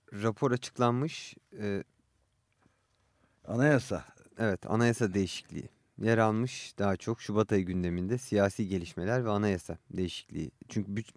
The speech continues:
Speaker 1: pek çok ilde olduğu için ben İstanbul'u biliyorum mesela. Diğer illerde konuşulanları topladığımızda başka bir şey çıkıyor.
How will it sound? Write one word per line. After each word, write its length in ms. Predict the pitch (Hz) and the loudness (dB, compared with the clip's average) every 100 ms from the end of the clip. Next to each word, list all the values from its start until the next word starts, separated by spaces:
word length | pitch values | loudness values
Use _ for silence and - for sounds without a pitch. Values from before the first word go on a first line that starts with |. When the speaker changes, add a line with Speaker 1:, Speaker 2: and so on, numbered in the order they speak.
| _ | _
Speaker 1:
pek 180 | 117 110 | -2 2
çok 220 | 120 117 | 0 0
ilde 180 | 110 110 | 2 2
olduğu 220 | 110 143 | 2 0
için 280 | 143 127 123 | -2 -2 2
ben 200 | 117 113 | 2 0
İstanbul'u 560 | - - 113 110 95 82 | -6 2 4 6 4 0
biliyorum 300 | 80 85 85 | 0 0 0
mesela. 480 | 82 - 92 135 117 | -2 -2 0 0 4
Diğer 160 | 107 | 4
illerde 400 | 101 98 98 95 | 4 4 2 2
konuşulanları 640 | 101 98 95 - 95 98 | -2 -6 -6 -6 -2 -2
topladığımızda 680 | 120 113 - 101 95 95 135 | -2 -6 -4 -2 -2 -2 0
başka 340 | 117 110 - 104 | 2 0 0 -4
bir 40 | |
şey 160 | - 87 | -6 -14
çıkıyor. 400 | - - 95 | -14 -8 -6